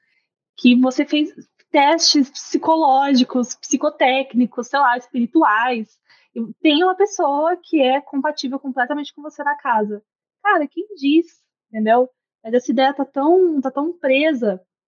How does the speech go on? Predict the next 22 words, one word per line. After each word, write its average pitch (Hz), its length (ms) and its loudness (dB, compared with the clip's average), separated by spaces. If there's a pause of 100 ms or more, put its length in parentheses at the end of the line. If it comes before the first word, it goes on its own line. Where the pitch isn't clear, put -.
(280)
na 233 120 -4
nossa 233 220 -4
convivência, 240 760 -2
na 220 80 0
nossa 214 240 -4
expectativa 233 560 -6
dos 214 140 -12
nossos 226 200 -6
relacionamentos, 220 800 -4 (520)
que, - 80 -20 (120)
cara, 311 280 4
a 247 60 2
gente 233 340 -2
acha 330 360 0
que 349 120 -4
vai 311 120 0
ter 277 160 -2
alguém 269 320 -2
aí 277 460 -4
que 302 100 -8
é 262 140 -2
o, 240 640 -4